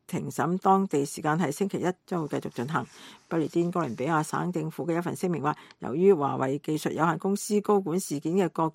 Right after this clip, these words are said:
際司法程序正係進行當中，所以該省取消咗佢嘅亞洲林業貿易代表團嘅中國之行。國際人權日前夕，香港眾多人權團體集會敦促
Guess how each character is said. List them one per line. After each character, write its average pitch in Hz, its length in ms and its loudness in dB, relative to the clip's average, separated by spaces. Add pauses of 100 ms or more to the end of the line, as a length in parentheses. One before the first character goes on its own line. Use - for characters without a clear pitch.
際 165 200 2
司 - 260 -4
法 190 160 2
程 - 240 -6
序 160 100 0
正 185 140 -4
係 175 140 0
進 165 180 -2
行 160 140 -4
當 190 180 2
中， 214 160 4 (260)
所 208 160 0
以 247 80 6
該 240 160 4
省 196 320 6
取 139 160 0
消 226 120 2
咗 175 220 4 (220)
佢 175 140 2
嘅 175 100 2
亞 160 220 2
洲 208 260 2
林 127 120 -8
業 139 260 -4
貿 143 180 -4
易 156 60 -2
代 139 220 -4
表 151 160 0
團 - 200 -6
嘅 151 140 -4
中 180 160 -4
國 175 120 0
之 - 120 -6
行。 151 180 2 (840)
國 156 100 -2
際 156 120 0
人 143 160 -4
權 143 140 -8
日 147 120 -4
前 - 220 -10
夕， 160 120 -2 (240)
香 185 140 0
港 175 180 2
眾 175 240 -4
多 185 220 2
人 143 160 -4
權 139 180 -8
團 143 160 -8
體 139 160 -2
集 180 120 -2
會 160 280 2 (380)
敦 220 140 2
促 214 180 2